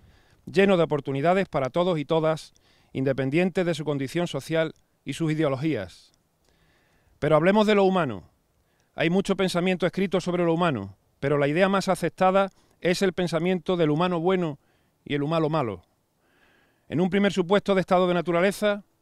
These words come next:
el hombre es un lobo para el hombre, y que en este estado precivilizado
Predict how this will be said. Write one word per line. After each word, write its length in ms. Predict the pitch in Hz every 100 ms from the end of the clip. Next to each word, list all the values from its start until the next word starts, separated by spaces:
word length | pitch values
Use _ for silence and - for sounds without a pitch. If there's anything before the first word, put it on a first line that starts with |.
| _ _
el 160 | 143 160
hombre 380 | 214 214 214 -
es 180 | 175 190
un 140 | 175
lobo 200 | 185 185
para 180 | 170 160
el 60 |
hombre, 400 | 151 131 98 82 - _ _ _ _ _ _
y 140 | - 147
que 100 | 156
en 60 |
este 180 | 185 202
estado 320 | 185 196 190
precivilizado 960 | 175 185 - 175 175 165 190 196 208 202